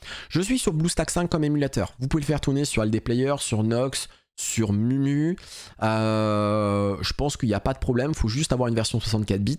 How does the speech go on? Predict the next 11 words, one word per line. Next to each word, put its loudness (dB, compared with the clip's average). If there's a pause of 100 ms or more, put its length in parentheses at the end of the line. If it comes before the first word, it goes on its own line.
(160)
C'est -4
très 0
simple -2
sur -2
BlueStack 0
cinq, -2
je 0
vais 2
vous 0
en -2
parler. 0